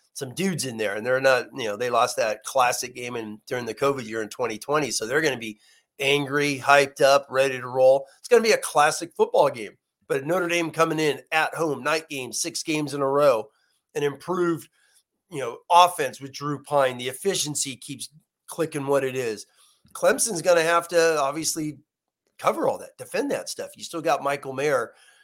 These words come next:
The key in that game, Mike, is gonna be, I already know what we're gonna be talking about is those D Bs and Notre Dame's wide receivers. They're gonna, I mean, Tommy Rees better be scheming now,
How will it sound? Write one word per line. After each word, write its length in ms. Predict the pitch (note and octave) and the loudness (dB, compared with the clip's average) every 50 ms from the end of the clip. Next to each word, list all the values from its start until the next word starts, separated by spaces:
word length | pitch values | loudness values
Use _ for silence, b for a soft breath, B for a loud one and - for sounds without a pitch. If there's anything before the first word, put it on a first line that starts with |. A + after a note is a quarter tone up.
| b b b b b _ _ - | b b b b b _ _ -8
The 100 | E3+ D3 | -8 -8
key 360 | - - - A3 C#4+ D4+ C#4 | -6 -4 2 4 6 6 6
in 100 | F#3+ D#3+ | 6 6
that 260 | D#3 E3 G3 G#3+ - | 6 4 4 4 2
game, 280 | G#3 G#3+ G#3+ A3 A3 A3 | 2 2 4 4 4 4
Mike, 400 | A3 A3 A3+ A3+ A3 G#3+ - - - | 2 2 2 2 0 -2 -4 -8 -8
is 200 | F3+ D3+ C3+ A#2+ | -8 -6 -4 0
gonna 260 | E3 D#3 D3 D3 C#3+ | 0 0 2 0 -2
be, 380 | A#2+ C#3 C#3 C3+ C3 B2+ C3 D#3 | -6 -6 -6 -6 -6 -4 0 0
I 40 | |
already 220 | F#3 G#3 E3 C#3+ C#3+ | 0 0 0 0 2
know 160 | D#3+ E3+ D#3+ | 4 4 4
what 180 | C#3+ C3+ C3 B2+ | 4 0 -2 -2
we're 140 | D3 D#3 | -4 -2
gonna 180 | D#3 C#3+ B2+ B2 | -2 -2 -4 -4
be 140 | A#2 A#2 G#2+ | -8 -8 0
talking 380 | - D3 D#3+ D#3+ - C#3 A#2+ | 4 4 4 4 2 -2 -8
about 320 | A#2 A#2 A#2+ A2+ A#2 A#2 A2+ | -6 -4 -2 0 0 0 -2
is 300 | A2 A2 A2 G#2+ - - _ _ _ _ _ _ _ _ _ _ _ _ _ | -4 -6 -8 -10 -12 -16 _ _ _ _ _ _ _ _ _ _ _ _ _
those 260 | D#3+ D3 C#3 C3 A2 | -6 -6 -6 -6 -8
D 240 | G#2 C#3+ D3+ D3 C#3+ | -12 -12 -10 -10 -10
Bs 580 | B2 D3 D#3 E3+ E3 D3 C3 B2 A#2+ - - - _ _ _ _ _ _ _ _ - | -8 -6 -6 -6 -6 -8 -10 -10 -10 -10 -10 -12 _ _ _ _ _ _ _ _ -18
and 100 | B2+ B2+ | -14 -12
Notre 220 | B2 B2 B2 B2 | -10 -10 -10 -10
Dame's 260 | A#2 A#2+ A2+ G#2+ G#2 | -12 -12 -12 -12 -8
wide 200 | A2 A2+ A2+ G#2 | -8 -6 -6 -8
receivers. 500 | - - - E3 F#3+ F3 - - - - - | -8 -10 -10 -10 -10 -12 -14 -16 -18 -12 -4
They're 160 | B2 D3 F3+ | -2 0 2
gonna, 280 | F3 F3+ C#3+ B2 A#2+ C3 D3+ | 2 2 2 0 -2 -6 -8
I 20 | C#3 | -8
mean, 200 | B2 G#2+ G2+ - | -8 -8 -6 0
Tommy 280 | - E3+ F#3 E3 B2+ | 2 2 2 2 0
Rees 300 | B2 C3+ D#3 D#3+ C#3+ - | -2 0 0 0 0 0
better 200 | - C3 A#2+ A#2+ | 2 2 2 0
be 140 | A2+ A#2 G#2+ | -2 -6 -4
scheming 460 | - - - C3+ B2+ A2+ A2+ G#2+ G#2 | -6 -4 -4 -6 -8 -6 -6 -6 0
now, 420 | A2+ C3 C#3+ C3 A2+ G2 F#2 G2+ | 4 6 6 6 6 4 0 -2